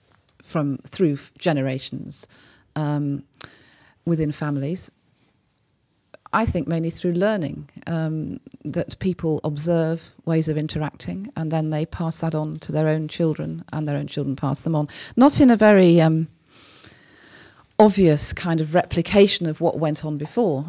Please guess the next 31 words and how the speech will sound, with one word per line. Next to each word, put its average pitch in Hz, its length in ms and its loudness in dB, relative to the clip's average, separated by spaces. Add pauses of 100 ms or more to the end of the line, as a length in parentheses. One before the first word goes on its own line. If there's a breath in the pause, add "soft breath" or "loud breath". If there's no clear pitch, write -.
I 156 60 -6
mean, 165 160 -2
if 175 160 -6
you 196 80 -2
think 180 280 -6
about 156 320 -6
how 143 240 -6
when 143 160 -2
you 151 180 -2
were 143 100 -4
a 147 60 -8
child, 143 580 -8 (420)
you 151 260 -4
might 139 220 -6
have - 80 -18
sworn 147 500 -4
to - 120 -10
yourself, 135 340 -8
as 143 100 -6
I 143 140 -2
did, - 200 -8
"I 135 180 -4
will 127 120 -4
never 131 260 -4
do 131 140 -6
this - 180 -10
to 127 100 -12
my 135 180 -8
children." - 420 -12 (420 loud breath)
And 156 140 0
so 165 340 4